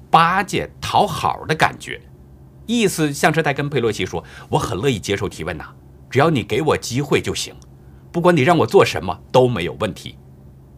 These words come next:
难道拜登干什么和不干什么是排位第三的佩洛西在安排吗？莫非拜登的身边都是佩洛西安插的人马吗？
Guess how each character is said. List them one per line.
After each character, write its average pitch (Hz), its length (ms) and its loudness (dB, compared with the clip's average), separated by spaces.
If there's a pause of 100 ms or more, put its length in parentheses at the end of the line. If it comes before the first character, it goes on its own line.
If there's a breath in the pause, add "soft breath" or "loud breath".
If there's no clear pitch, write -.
(1500 loud breath)
难 156 180 6
道 208 80 8
拜 170 220 8
登 190 180 2
干 190 220 6
什 123 160 0
么 165 100 0
和 160 180 0
不 98 220 -4
干 147 220 4
什 - 200 -6
么 73 300 -10 (500)
是 - 220 -2
排 107 280 -2
位 139 120 2
第 127 220 -2
三 135 340 0
的 151 100 0
佩 - 160 -6
洛 110 140 0
西 131 320 -6
在 - 300 -8
安 92 120 2
排 69 200 -6
吗？ 71 200 -8 (1500)
莫 151 180 6
非 156 380 4
拜 147 240 6
登 131 140 -2
的 107 80 2
身 123 240 -2
边 123 280 2 (440)
都 98 140 0
是 101 160 -4
佩 - 140 -8
洛 90 140 -4
西 90 180 -10
安 107 260 -4
插 104 140 -4
的 87 100 -2
人 69 200 -10
马 104 240 -4
吗？ 85 200 -4